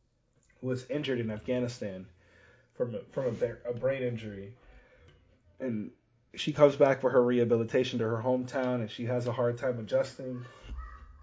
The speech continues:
And she meets Brian Tyree Henry, and they're kinda, it's kinda the story of, like, two lost souls at a point in their life, and they meet, and they kinda cling to one another, and it's kind of, like,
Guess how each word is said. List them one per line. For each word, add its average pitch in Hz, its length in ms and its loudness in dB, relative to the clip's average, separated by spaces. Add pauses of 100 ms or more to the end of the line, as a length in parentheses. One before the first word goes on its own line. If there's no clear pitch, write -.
(600)
And 117 100 -8
she 127 180 -6
meets 131 420 -6
Brian 131 360 -4
Tyree 127 320 0
Henry, 131 480 2
and 113 140 2
they're 117 80 2
kinda, 131 380 2 (100)
it's 120 160 -6
kinda 165 220 4
the 143 100 6
story 127 440 8
of, 107 120 0
like, 101 280 0 (540)
two 160 240 8
lost 135 400 8
souls 123 720 6 (880)
at 123 160 4
a 120 60 8
point 131 260 12
in 127 60 4
their 127 100 4
life, 123 280 4
and 123 100 4
they 117 80 2
meet, 120 320 2
and 117 160 0
they 120 60 2
kinda 123 460 2 (100)
cling 143 320 4
to 151 120 4
one 135 160 4
another, 127 600 2 (500)
and 110 220 -2
it's 110 240 -4
kind 135 340 -2
of, 117 260 -2
like, 107 320 -2